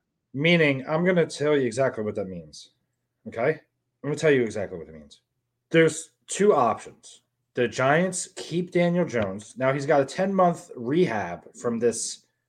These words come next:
um, A C L injury. And he's got a fucking neck injury. He's got a ten-month rehab. That brings us to September. The season's already started. So you're gonna just throw this, inject this guy into the games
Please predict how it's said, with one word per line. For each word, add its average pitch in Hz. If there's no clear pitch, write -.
um, 101
A 131
C 127
L 104
injury. 78
And 156
he's 160
got 143
a 131
fucking 123
neck 123
injury. 85
He's 123
got 131
a 117
ten-month 180
rehab. 131
That 175
brings 180
us 165
to 127
September. 110
The 110
season's 160
already 131
started. 104
So 147
you're 135
gonna 175
just 151
throw 151
this, 151
inject 139
this 170
guy 147
into 135
the 139
games 113